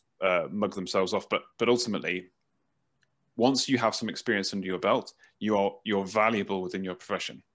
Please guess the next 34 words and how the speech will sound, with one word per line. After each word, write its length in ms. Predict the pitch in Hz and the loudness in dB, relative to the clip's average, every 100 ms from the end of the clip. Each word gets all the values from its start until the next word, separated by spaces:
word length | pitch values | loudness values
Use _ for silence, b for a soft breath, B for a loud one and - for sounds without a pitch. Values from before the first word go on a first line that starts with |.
| - | -4
right? 160 | 98 - | -2 -2
And 100 | 101 | -4
if 140 | 101 | -6
you, 140 | 104 - | -6 -6
s-, 180 | - - - | -8 -8 -8
so 140 | - | -2
long 100 | 110 | 0
as 60 | 117 | 0
you're 80 | 117 | 0
staying 220 | 127 104 | 0 0
humble 260 | 131 151 120 | 0 0 0
about 380 | 95 90 92 101 | 0 -2 -2 -4
it, 180 | - - B B B _ - | -4 -8 B B B _ -16
you, 140 | 107 110 - | -14 -12 -4
you 200 | 117 113 | -2 0
can 200 | 117 101 | 0 0
still 360 | - - 120 | 0 4 4
be 260 | 104 101 90 - | 2 -4 -6 -10
very 580 | 98 110 113 110 101 101 - | 0 2 4 2 0 -6 -4
cognizant 500 | 120 120 120 110 - | 0 0 0 -4 -6
of 80 | 90 | -8
your 120 | 90 | -4
worth 400 | 123 113 98 - 104 | 0 0 -2 -6 -6
and, 280 | 95 98 - - | -6 -8 -12 -6
and, 180 | 107 101 - | -4 -2 -2
and 240 | 98 95 - | -4 -4 -2
take 240 | 123 113 - | 0 2 0
action 380 | 127 - 95 | -2 -2 -6
if 160 | 95 - | -6 -6
you're 100 | 98 | -8
put 220 | - - | -6 -6
in 60 | 104 | -6
a 60 | |
corner. 360 | 104 156 - | -6 -4 -4